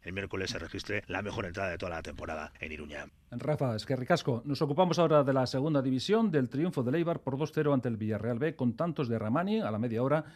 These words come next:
Speaker 2: y de Akeche en el tramo final. De este modo, los armeros son segundos, con cincuenta y tres puntos, los mismos que Las Palmas. Gaizka Garitano estaba muy satisfecho por haber resuelto un envite que se presentaba complicado, entre otras cosas,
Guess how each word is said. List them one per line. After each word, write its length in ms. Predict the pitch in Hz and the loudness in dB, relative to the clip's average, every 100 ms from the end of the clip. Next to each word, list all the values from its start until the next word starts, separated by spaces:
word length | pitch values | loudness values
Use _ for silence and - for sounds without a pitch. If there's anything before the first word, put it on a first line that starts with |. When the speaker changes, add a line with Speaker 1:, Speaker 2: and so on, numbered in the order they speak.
| - - | -18 -4
Speaker 2:
y 80 | 175 | 2
de 120 | 139 | 2
Akeche 420 | 110 180 180 190 | 4 0 2 4
en 80 | 147 | 6
el 100 | 117 | 4
tramo 280 | - 135 123 | 4 4 4
final. 360 | 127 107 85 | 4 2 0
De 80 | 85 | -6
este 140 | 123 113 | -2 2
modo, 340 | 135 151 170 | 2 2 2
los 160 | 110 107 | 0 -2
armeros 360 | 107 135 117 | 0 2 2
son 120 | 170 | 0
segundos, 520 | 180 113 143 180 220 - - - | 0 2 4 2 0 -4 -20 -18
con 200 | - 95 | -10 -8
cincuenta 320 | 92 92 92 92 | -6 -8 -6 -4
y 20 | |
tres 160 | - | -6
puntos, 380 | - 139 135 160 | 2 2 2 0
los 240 | - 123 113 | 0 0 2
mismos 360 | 165 180 190 | 2 2 0
que 120 | - | 0
Las 160 | 165 113 | -2 0
Palmas. 440 | - 165 107 95 92 | 2 2 2 -2 -4
Gaizka 280 | 95 - 104 | -4 -4 -2
Garitano 460 | 127 117 135 139 139 - - | -2 2 4 4 2 -8 -16
estaba 360 | 90 - 120 - | -8 -2 -2 0
muy 320 | 127 131 208 | 0 4 4
satisfecho 600 | 208 151 110 - 190 190 | 2 -2 -4 -2 -2 -2
por 120 | 139 | 0
haber 180 | 120 156 | 2 2
resuelto 400 | 131 113 156 147 | 0 -2 -2 2
un 80 | 151 | 4
envite 360 | 117 139 156 175 | 4 2 0 -2
que 100 | 135 | -2
se 120 | 113 | -4
presentaba 460 | 110 107 101 139 | -4 -4 0 -2
complicado, 480 | - 185 131 127 143 | 0 0 0 2 2
entre 220 | 110 107 | 2 0
otras 160 | 180 110 | -2 -2
cosas, 340 | 185 180 208 | -2 -2 -2